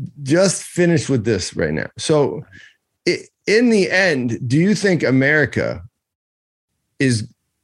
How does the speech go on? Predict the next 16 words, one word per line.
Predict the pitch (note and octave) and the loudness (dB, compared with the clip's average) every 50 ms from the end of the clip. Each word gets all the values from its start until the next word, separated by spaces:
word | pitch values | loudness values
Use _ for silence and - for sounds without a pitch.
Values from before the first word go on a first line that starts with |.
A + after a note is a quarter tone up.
| _ - | _ -2
is | D3+ C#3+ A#2 - | -2 -2 0 0
just | D#3+ E3 B2+ - - | 0 0 0 -2 -4
faced | - - - D3+ C#3+ D3+ D#3 - - - - | -8 -4 0 2 4 4 4 2 0 -2 0
with | B2+ C#3+ C3+ A2+ - | 0 0 0 0 0
some | - - - C#3+ C3 B2+ B2+ B2 B2 B2 A#2+ A#2 A#2+ - _ _ _ _ _ _ _ _ | -2 0 0 2 2 2 2 2 2 0 0 -2 -6 -10 _ _ _ _ _ _ _ _
form | - - - B2+ C3 A#2+ A#2+ | -12 -6 -2 0 2 2 2
of | A2+ G#2 F#2 | 2 2 2
violence | G#2+ A2+ B2+ C3 A#2+ G#2 G2+ G2 - A2 | 2 2 2 2 2 0 -2 -2 -2 -2
in | A2 | 0
order | G#2+ G#2+ G#2 G2+ | 0 0 0 0
to | G2 F#2+ | 0 -2
sort | - - - A2+ G#2 G#2 G2+ | -2 -2 0 0 0 2 2
out | F#2 F#2 F2+ D#2+ - | 0 0 -2 -4 -4
this | F2 D#2+ - - | -6 -6 -6 -8
question? | - - B2 B2 A#2 - - - - E2 - _ _ _ _ _ _ _ _ _ _ _ _ _ _ _ _ _ _ _ _ _ _ _ _ _ _ _ _ _ _ _ _ _ _ _ _ _ _ _ _ _ _ _ _ _ _ _ _ _ _ _ _ _ _ _ _ _ _ _ _ _ _ _ _ _ _ _ _ _ _ _ _ _ _ _ _ _ _ _ _ _ _ _ _ _ _ _ _ _ _ - | -6 -4 -4 -4 -4 -6 -10 -16 -16 -18 -20 _ _ _ _ _ _ _ _ _ _ _ _ _ _ _ _ _ _ _ _ _ _ _ _ _ _ _ _ _ _ _ _ _ _ _ _ _ _ _ _ _ _ _ _ _ _ _ _ _ _ _ _ _ _ _ _ _ _ _ _ _ _ _ _ _ _ _ _ _ _ _ _ _ _ _ _ _ _ _ _ _ _ _ _ _ _ _ _ _ _ -10
Or, | B2+ - | -10 -10